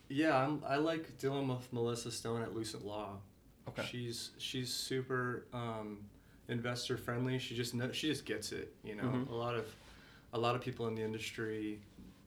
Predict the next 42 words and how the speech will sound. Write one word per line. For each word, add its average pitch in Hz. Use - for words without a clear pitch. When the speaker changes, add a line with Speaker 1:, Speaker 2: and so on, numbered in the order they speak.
Speaker 1:
they, 110
they 113
kinda 117
stick -
rigidly 113
to 110
their, 107
their 107
entry 110
point 117
into 117
real 117
estate. 123
And, 107
uh, 98
she's, -
she's, -
she's -
great 101
to 104
work 92
with. 98
She -
understands 101
kind 104
of 101
the 101
whole, 104
the 113
whole, 101
uh, 98
just 110
ho-, -
just 110
how 107
dynamic 101
everything 101
can 104
get. 101
Speaker 2:
Yeah. 113
Speaker 1:
Yeah. -
Speaker 2:
Nice. -